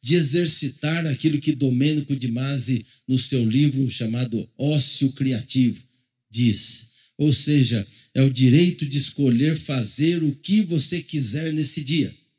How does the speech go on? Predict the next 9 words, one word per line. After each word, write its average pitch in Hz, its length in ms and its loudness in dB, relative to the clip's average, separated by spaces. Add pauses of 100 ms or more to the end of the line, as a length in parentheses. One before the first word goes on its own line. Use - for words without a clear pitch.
(560)
Até 151 400 -4
o 180 80 -6
direito 151 480 -2
de 139 140 -4
não 147 160 -4
fazer 131 520 -6 (300)
nada. 107 640 -10 (920)
Que 87 140 -12
bênção. 98 460 -8